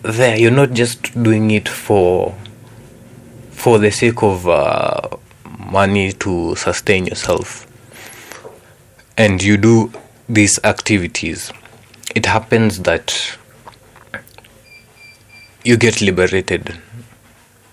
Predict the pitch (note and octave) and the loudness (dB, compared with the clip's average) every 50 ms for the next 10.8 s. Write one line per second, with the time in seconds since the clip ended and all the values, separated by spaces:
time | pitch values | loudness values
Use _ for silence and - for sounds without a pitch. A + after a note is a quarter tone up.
0 | _ _ - - - _ _ _ _ _ _ _ _ _ _ _ _ _ _ _ | _ _ -20 -20 -20 _ _ _ _ _ _ _ _ _ _ _ _ _ _ _
1 | - - G#2+ G2 - A#2 A2+ A2 - - - - - _ _ _ _ _ _ _ | -12 -10 -4 0 2 2 2 2 0 -4 -4 -6 -10 _ _ _ _ _ _ _
2 | _ _ - A2 G#2 G2+ F#2 F2 D#2+ F2 E2+ - - _ _ _ _ _ _ _ | _ _ -2 0 0 2 0 0 -2 -6 -10 -12 -14 _ _ _ _ _ _ _
3 | - - - - - - - - - - - - - - _ - - - B2+ B2+ | -18 -16 -16 -16 -16 -16 -20 -20 -20 -20 -20 -20 -20 -20 _ -4 2 2 4 4
4 | A#2+ B2 A#2+ A#2 A#2 A2 A2 A2 A2 G#2+ G#2+ G#2+ G#2+ G#2 A2 A2 G#2+ - - - | 4 4 4 4 4 4 4 4 4 4 4 2 0 0 -2 -4 -6 -8 -12 -16
5 | - - _ _ - - _ _ - - A#2+ - - D3 C#3+ C3 A#2 G#2+ G#2+ G2 | -18 -20 _ _ -20 -20 _ _ -6 -4 -2 2 4 4 4 2 2 0 -2 -2
6 | G2+ - - _ _ _ - C3+ C#3 - - - - - - - - - - C3+ | -2 -4 -10 _ _ _ -4 -2 -2 -2 -4 -6 -10 -12 -12 -14 -14 -8 -2 0
7 | C#3 C3 A#2+ B2+ C#3 C#3+ C3 A#2 G#2+ G2 E2+ - - - - - _ _ - - | 2 2 2 4 2 4 4 4 2 2 0 -2 -6 -12 -14 -16 _ _ -8 -8
8 | - - - C3 B2 A#2+ A#2+ A#2 A2+ A2+ - F#2+ - - - A#2 F#2+ F#2+ - - | -8 -4 0 2 2 4 4 2 0 0 -4 -8 -8 -6 -6 -6 -6 -6 -8 -12
9 | - - - - - A2+ A#2+ A#2+ A#2 A2 G#2+ - - - - - C#3+ B2+ - - | -12 -14 -12 -4 2 2 4 4 4 4 2 0 0 2 2 2 2 2 2 0
10 | - - A2+ A2+ G#2+ A2+ G#2+ F#2 F2 E2+ D#2+ D#2+ - - - - | -2 0 0 2 2 2 2 2 2 0 -2 -6 -10 -14 -16 -18